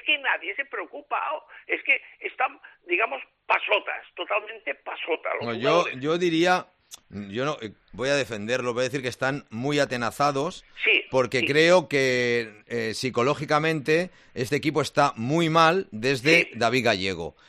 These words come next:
Speaker 2: y no se ha podido recuperar. Eh, ha tenido algún brote,
Speaker 1: Sí.
Speaker 2: pero nada más. Es decir, cuando viene Machín, mm, subimos un poquito,
Speaker 1: Sí.
Speaker 2: pero volvemos a bajar, y cuando viene
Speaker 1: Sí.
Speaker 2: Abelardo subimos un poquito más,
Speaker 1: Y
Speaker 2: pero
Speaker 1: vuelves a bajar.
Speaker 2: hemos vuelto a bajar.
Speaker 1: No,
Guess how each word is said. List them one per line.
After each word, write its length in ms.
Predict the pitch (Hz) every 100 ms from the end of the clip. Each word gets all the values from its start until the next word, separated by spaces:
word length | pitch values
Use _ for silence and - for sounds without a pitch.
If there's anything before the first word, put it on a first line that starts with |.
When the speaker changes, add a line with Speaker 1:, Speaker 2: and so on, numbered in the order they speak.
| _
Speaker 2:
y 140 | 127
no 160 | 135 151
se 100 | -
ha 120 | 151
podido 280 | 135 135 139
recuperar. 540 | 131 131 123 170 151 110
Eh, 80 | 110
ha 140 | 127
tenido 240 | 147 160 143
algún 220 | 139 135
brote, 480 | 151 175 127 170 233 _ _ -
Speaker 1:
Sí. 280 | - 143 - -
Speaker 2:
pero 240 | 139 139
nada 200 | 156 147
más. 200 | 170 139
Es 80 | 135
decir, 320 | 131 143 104 - _
cuando 260 | 120 123
viene 220 | 120 151 165
Machín, 500 | 160 170 170 139 -
mm, 220 | 120 117
subimos 420 | - 120 139 151
un 120 | 147 131
poquito, 640 | 147 160 196 185 214 240 _ -
Speaker 1:
Sí. 320 | 208 127 -
Speaker 2:
pero 200 | 131 131
volvemos 360 | 123 120 147 143
a 60 |
bajar, 440 | 147 147 185 208 -
y 100 | 131
cuando 240 | 131 123 123
viene 140 | 156
Speaker 1:
Sí. 60 | 156
Speaker 2:
Abelardo 300 | 156 170 131
subimos 340 | 117 123 135
un 120 | 139
poquito 400 | 143 139 147 151
más, 540 | 156 180 196 214 - -
Speaker 1:
Y 40 |
Speaker 2:
pero 260 | 151 160 180
Speaker 1:
vuelves 180 | 202 -
a 40 |
bajar. 280 | 135 - 107
Speaker 2:
hemos 180 | 135 143
vuelto 300 | 135 120 120
a 40 |
bajar. 340 | 107 95 90 123 - -
Speaker 1:
No, 240 | - 135